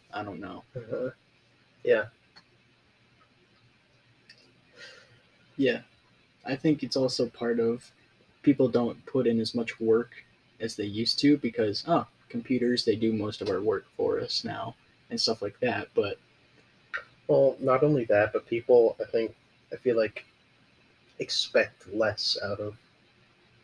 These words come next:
Speaker 2: these companies too,
Speaker 1: Mm-hmm.
Speaker 2: almost. It's gotten to a point where,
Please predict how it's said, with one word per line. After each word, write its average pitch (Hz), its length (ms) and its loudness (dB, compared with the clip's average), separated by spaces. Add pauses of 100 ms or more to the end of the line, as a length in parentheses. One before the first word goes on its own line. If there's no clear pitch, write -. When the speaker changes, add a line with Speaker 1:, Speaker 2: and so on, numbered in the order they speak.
(120)
Speaker 2:
these 104 200 -6
companies 110 520 -4
too, 107 220 -4 (160)
Speaker 1:
Mm-hmm. 147 180 2
Speaker 2:
almost. 104 480 -6 (2500)
It's - 400 -6 (100)
gotten 107 400 -2
to 104 80 -4
a 98 40 -8
point 101 440 -4
where, 101 320 -2